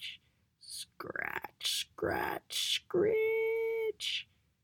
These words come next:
Peter scuttered underneath the bushes. Nothing happened. He came out and climbed up a wheelbarrow and peeked over. The first thing he saw was Mister McGregor hoeing onions. His back was turned towards Peter,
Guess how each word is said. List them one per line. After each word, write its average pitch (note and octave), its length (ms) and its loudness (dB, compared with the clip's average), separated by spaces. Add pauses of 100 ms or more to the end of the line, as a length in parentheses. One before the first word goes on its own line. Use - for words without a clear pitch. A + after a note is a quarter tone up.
(340)
Peter F3 320 10
scuttered F#3 640 2
underneath F#3+ 400 6
the E3 100 4
bushes. F3 580 2 (400)
Nothing D#3 340 6
happened. D3 640 0 (680)
He C#3+ 120 -2
came D3 340 8
out D#3 220 8
and C3 80 0
climbed A#2+ 400 0
up D3 180 2
a G#3 80 4
wheelbarrow B2+ 680 4 (340)
and B2 200 -2
peeked - 340 2
over. A2+ 400 -2 (920)
The D#3+ 60 -2 (160)
first G#3 320 2
thing F#3+ 160 6
he G3 160 10
saw F#3 260 8
was D3+ 200 4
Mister E3 340 8
McGregor E3+ 600 8
hoeing F3 280 8
onions. E3+ 600 6 (760)
His D3+ 160 6
back F#3 400 6
was F3 140 4
turned E3 260 8
towards - 300 2
Peter, D#3 480 8